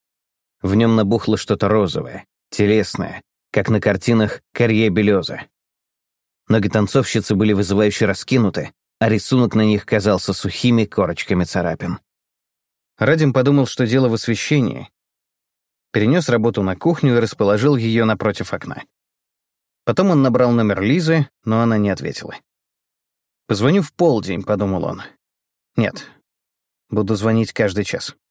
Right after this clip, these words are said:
Мы должны увидеться, выпить чаю или вина, невинно или нечаянно. Я никуда не поеду, пока мы не поговорим". Что я ей скажу?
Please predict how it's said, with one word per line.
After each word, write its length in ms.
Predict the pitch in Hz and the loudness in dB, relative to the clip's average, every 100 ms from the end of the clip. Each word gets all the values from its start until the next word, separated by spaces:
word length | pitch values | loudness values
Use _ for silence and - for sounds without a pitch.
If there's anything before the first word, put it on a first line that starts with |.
| _ _ _ _ _ _ _ _ | _ _ _ _ _ _ _ _
Мы 180 | 110 117 | -2 0
должны 440 | 110 120 101 123 123 | 2 2 2 2 2
увидеться, 560 | 117 117 101 92 - | 2 0 -2 -4 -4
выпить 320 | 92 117 107 | -2 -2 -4
чаю 400 | - 120 107 107 | -2 0 2 2
или 200 | 110 107 | 0 0
вина, 340 | 104 101 98 113 | 0 0 0 2
невинно 420 | 120 107 123 131 | 2 2 2 4
или 160 | 127 120 | 2 2
нечаянно. 640 | 123 120 123 117 131 127 - - | 2 2 2 2 4 2 -2 -2
Я 180 | 131 135 | 2 4
никуда 480 | 143 143 156 143 | 2 2 2 2
не 140 | 127 113 | 2 2
поеду, 460 | 117 110 123 131 | 0 2 2 2
пока 260 | 127 131 127 | 0 2 2
мы 100 | 123 | 4
не 120 | 123 | 2
поговорим". 520 | 127 120 120 113 - - _ _ _ _ _ _ _ _ _ _ - | 0 0 2 0 -4 -10 _ _ _ _ _ _ _ _ _ _ -14
Что 180 | - 127 | -2 0
я 140 | 120 | 2
ей 120 | 117 | 2
скажу? 380 | 110 - 117 160 | 0 0 2 0